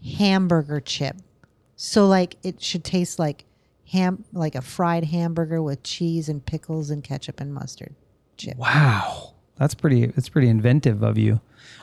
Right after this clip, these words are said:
Speaker 2: I'm gonna say, like, a sriracha, but I guarantee there's one. There's
Speaker 1: Well, I
Speaker 2: gotta
Speaker 1: don't
Speaker 2: be
Speaker 1: know about
Speaker 2: one.
Speaker 1: sriracha.
Speaker 2: Oh, it'd be so good, like a
Speaker 1: Well,
Speaker 2: sriracha
Speaker 1: there's some
Speaker 2: chip.
Speaker 1: maybe there is a sriracha, but
Speaker 2: That'd be really good.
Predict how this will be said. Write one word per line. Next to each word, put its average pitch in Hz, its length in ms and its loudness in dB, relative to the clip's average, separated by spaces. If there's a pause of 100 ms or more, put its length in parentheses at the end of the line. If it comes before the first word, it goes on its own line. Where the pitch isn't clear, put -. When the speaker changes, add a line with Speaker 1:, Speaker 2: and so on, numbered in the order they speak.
Speaker 2:
I'm 180 120 6
gonna 285 160 6
say, 220 160 2
like, 175 200 4
a - 20 6
sriracha, 143 640 4
but 147 100 4
I 131 60 4
guarantee 123 560 4
there's 107 220 0
one. 107 320 -6 (320)
There's 139 200 4
Speaker 1:
Well, 190 120 6
I 220 40 8
Speaker 2:
gotta 240 100 6
Speaker 1:
don't 233 80 4
Speaker 2:
be - 20 4
Speaker 1:
know 165 160 4
about 143 60 2
Speaker 2:
one. 104 60 -6 (400)
Speaker 1:
sriracha. 117 300 -8 (180)
Speaker 2:
Oh, 127 140 4
it'd 117 120 2
be 120 80 2
so 147 400 2
good, 156 320 4
like 110 160 2
a 127 40 4
Speaker 1:
Well, 127 200 2 (220)
Speaker 2:
sriracha 285 60 0
Speaker 1:
there's - 160 2
some 196 160 4
Speaker 2:
chip. 135 120 -4
Speaker 1:
maybe 202 240 -6
there 139 160 -8
is 139 220 -12
a - 20 -20
sriracha, - 500 -16
but 196 200 -4 (680)
Speaker 2:
That'd 117 120 0
be 117 100 2
really 110 300 0
good. - 240 -8